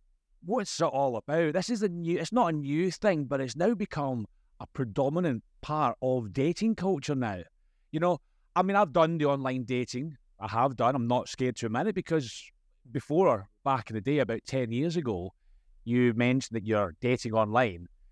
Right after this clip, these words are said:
You're like, "Ooh, he's a fucking weirdo. What the fuck's the matter with you? Can you not meet anyone in real life?"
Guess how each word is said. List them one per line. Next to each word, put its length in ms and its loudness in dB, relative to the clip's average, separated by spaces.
You're 120 -2
like, 100 0
"Ooh, 440 -2
he's 120 -8
a 20 -6
fucking 240 -6
weirdo. 500 2
What 180 -2
the 60 -4
fuck's 200 -4
the 60 0
matter 200 4
with 100 -2
you? 60 -6
Can 120 -8
you 40 -2
not 160 -4
meet 240 -4
anyone 380 0
in 100 -2
real 200 2
life?" 300 2